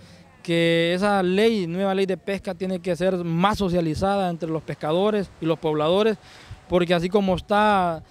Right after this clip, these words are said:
la gente está disgusta, no está apoyando ese tipo de proyectos, porque al final no va a nevi-, no va a beneficiar al pescador. Yo creo que el presidente del Congreso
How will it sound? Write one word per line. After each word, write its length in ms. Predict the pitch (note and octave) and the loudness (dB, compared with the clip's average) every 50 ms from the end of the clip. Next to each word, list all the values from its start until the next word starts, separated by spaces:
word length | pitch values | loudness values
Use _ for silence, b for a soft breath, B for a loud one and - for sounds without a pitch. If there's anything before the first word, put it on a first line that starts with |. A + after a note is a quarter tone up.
| b b b b b | b b b b b
la 160 | E3 E3+ E3+ | -6 -4 -2
gente 180 | F3 F#3 F#3 F#3+ | -2 -2 0 -2
está 200 | F3 - G3 F#3+ | -2 2 2 2
disgusta, 580 | F3 D#3+ D3 E3 A3 B3 A3+ - - A3 G3+ F3+ | 2 2 0 2 0 0 0 -2 -6 -6 -4 -4
no 160 | F3+ F#3 E3 | -4 -4 -6
está 920 | - - F#3+ F#3 F#3 F#3 F#3 F#3 F3+ F3 E3+ D#3+ D3+ C#3+ C#3 D3+ D3+ D#3 | -4 -2 0 2 4 4 4 4 2 2 0 -2 -6 -8 -12 -10 -8 -8
apoyando 560 | D#3 C#3+ E3+ E3+ E3 E3+ F#3 G#3+ A3+ G#3 F#3 | -6 -4 -2 0 2 4 4 2 2 2 0
ese 140 | F3+ F3+ F3 | 0 0 -2
tipo 320 | E3+ F#3 F3 E3+ F#3 F#3 F#3 | -2 -4 -6 -2 0 0 2
de 100 | F3+ F3 | 2 0
proyectos, 480 | F#3+ F#3+ F#3 F3+ F3+ F3 F3 G#3+ G3 | 2 2 2 2 2 0 -2 -4 -6
porque 440 | - F#3 F#3 F#3+ F#3+ A3 A3+ A3 - b b b b b b b b | -2 -2 -2 -2 0 0 0 0 -2 b b b b b b b b
al 140 | b E3+ E3+ | b -2 0
final 300 | D#3 F#3 F3 F#3 G3+ G#3 | 2 2 2 2 2 2
no 80 | G#3 G3+ | 4 4
va 100 | G#3 G3+ | 2 2
a 40 | G3+ | 2
nevi-, 260 | G3+ G3 F#3 F#3+ - | 0 0 -2 -2 -4
no 160 | F3 F3 F#3+ | -2 0 2
va 80 | G3 G#3 | 4 4
a 60 | G#3 | 4
beneficiar 480 | G#3 G3+ F#3 E3+ E3 E3 D#3 G3+ A3 G#3 | 2 0 -2 -4 -4 -2 0 2 2 2
al 100 | F#3 D#3 | 2 0
pescador. 500 | - E3 C3+ - D3+ C#3+ C#3 C3+ B2+ C#3 C3+ C3+ | -2 -6 -6 -4 -4 -4 -4 -4 -6 -8 -10 -8
Yo 120 | D3+ E3 D3+ | -8 -6 -4
creo 280 | F3 E3+ F3+ F#3 F3 | 0 0 2 2 0
que 120 | E3+ F#3 F3+ | 0 0 0
el 120 | E3+ D#3+ | 0 -2
presidente 400 | E3+ E3+ D#3 D#3 E3 E3+ E3+ F#3 | -2 -4 -2 -2 -2 -2 -2 -2
del 80 | E3 E3+ | -2 -2
Congreso 680 | E3+ D#3+ E3 E3+ F#3 F#3 E3+ D#3+ F3+ F3 E3+ D3 | -2 -2 0 2 2 2 2 2 2 2 2 0